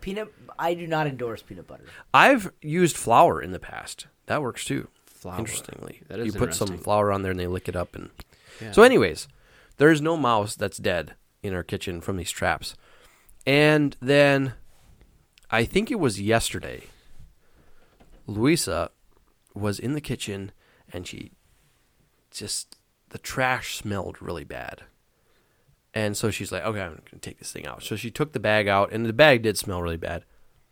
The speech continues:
Speaker 2: And then she comes back in the kitchen, and it still kinda smelled funny. And so she was like, "Well, maybe there's some trash just fell out." And so she, like, starts sweeping. She grabs the broom. She's, like, gonna sweep out behind it. She lifts up the cra-, trash can,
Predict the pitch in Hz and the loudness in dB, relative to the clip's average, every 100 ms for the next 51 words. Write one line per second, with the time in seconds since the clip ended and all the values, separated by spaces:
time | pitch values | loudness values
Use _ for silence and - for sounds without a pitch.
0 | _ _ 151 190 185 175 190 156 151 147 | _ _ -2 0 -2 -4 -4 2 2 2
1 | 117 175 - 110 107 113 - - 170 - | -2 -2 -4 -6 -8 -10 -12 -10 -10 -10
2 | 113 - 110 120 117 92 95 - _ _ | -10 -10 -8 -8 -10 -12 -12 -14 _ _
3 | _ _ _ - 123 135 151 143 135 - | _ _ _ -4 -2 2 6 6 6 4
4 | 143 139 110 120 110 - - _ _ - | 4 4 4 4 2 -2 -18 _ _ -20
5 | - 143 165 165 151 - 120 - - 123 | 0 2 6 4 4 0 -2 -4 0 6
6 | 120 - 101 - 101 90 95 98 - - | 6 6 -2 -2 0 2 2 0 -8 -20
7 | _ _ _ _ _ 92 90 87 - _ | _ _ _ _ _ -6 -4 -6 -10 _
8 | - 113 104 - 110 104 101 - _ _ | -6 -4 -2 -2 0 0 0 -6 _ _
9 | - - 107 - - - 113 101 107 107 | -12 -6 -4 -4 -8 -4 -4 -2 -4 -4
10 | 98 _ - - 104 95 92 95 92 90 | -10 _ -14 -4 -4 -2 -4 -4 -6 -8
11 | 90 87 85 - 95 92 87 90 98 - | -8 -8 -8 -6 -2 -2 -2 -6 -6 -10
12 | _ - _ - 135 143 - 170 - 123 | _ -20 _ -8 -2 -2 0 -4 -4 -12
13 | - 147 - - 139 143 92 82 90 | -8 -8 -6 -4 -4 -4 -10 -10 -12